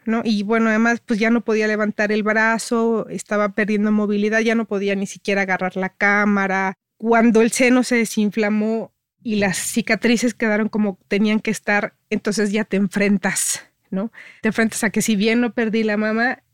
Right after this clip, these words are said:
la mama tenía, yo digo como la poesía de Miguel Hernández, ¿no? "Llegó con tres heridas". Yo estaba así. Entonces tenía tres cicatrices. Y todo el discurso feminista sobre que tu cuerpo no define tu sexualidad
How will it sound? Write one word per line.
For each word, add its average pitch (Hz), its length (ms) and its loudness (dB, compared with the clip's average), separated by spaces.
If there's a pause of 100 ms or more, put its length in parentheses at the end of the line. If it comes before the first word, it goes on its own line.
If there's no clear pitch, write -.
la 214 180 0
mama 220 220 0
tenía, 226 580 -2
yo 220 140 0
digo 247 260 2
como 220 440 4
la 208 180 0
poesía 226 280 2
de 233 100 4
Miguel 214 300 2
Hernández, 208 600 -2
¿no? 240 220 -2
"Llegó 208 360 0
con 208 200 0
tres 185 240 0
heridas". 208 640 0
Yo 233 120 2
estaba 247 340 0
así. 285 360 0 (420)
Entonces 415 340 -6
tenía 415 280 0 (120)
tres 453 300 0
cicatrices. 330 840 0 (580)
Y 330 140 0
todo 453 140 2 (140)
el 480 60 4
discurso 381 480 4
feminista 339 840 4 (200)
sobre 254 340 0
que 269 100 -4
tu 254 240 -4
cuerpo 330 640 0
no 320 200 -2
define 381 440 0
tu 330 160 0
sexualidad 233 840 0